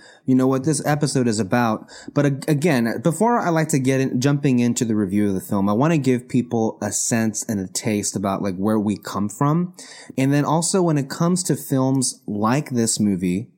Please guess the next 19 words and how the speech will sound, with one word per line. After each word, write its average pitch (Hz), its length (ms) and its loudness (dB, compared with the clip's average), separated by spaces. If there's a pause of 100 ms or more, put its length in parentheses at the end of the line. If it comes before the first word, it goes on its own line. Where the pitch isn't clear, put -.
(140)
in 101 160 0
Rocket 101 400 0
Man, 87 300 -4
when 98 100 -2
it 92 160 -4
deals 135 420 2
with 117 220 -2
a 95 320 -2 (180)
subject 123 540 -2
matter 104 260 0
that 98 160 0
is 92 80 -4
beyond 117 460 0
just 120 240 -2
going 117 260 0
into 107 340 -4
an 104 160 -2
original 98 640 -2 (240)
narrative, 95 680 -2